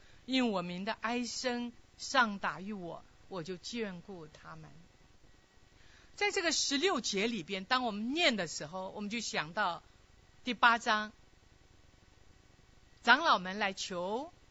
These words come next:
撒母耳为他们立王。所以立王的事是因为长老们的求吗？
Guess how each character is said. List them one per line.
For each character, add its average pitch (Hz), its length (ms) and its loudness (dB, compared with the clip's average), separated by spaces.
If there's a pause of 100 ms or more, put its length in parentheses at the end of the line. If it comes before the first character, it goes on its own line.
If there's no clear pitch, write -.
撒 226 200 6
母 240 80 2
耳 208 160 2
为 214 140 -2
他 208 140 -6
们 208 160 -4
立 277 200 2
王。 170 400 0 (1800)
所 370 140 -2
以 381 40 2
立 403 220 6
王 254 300 6
的 294 100 2
事 285 300 0
是 262 160 -2
因 254 80 2
为 247 140 2
长 262 280 8
老 262 200 10
们 202 160 0
的 220 100 4
求 185 420 0
吗？ 302 220 2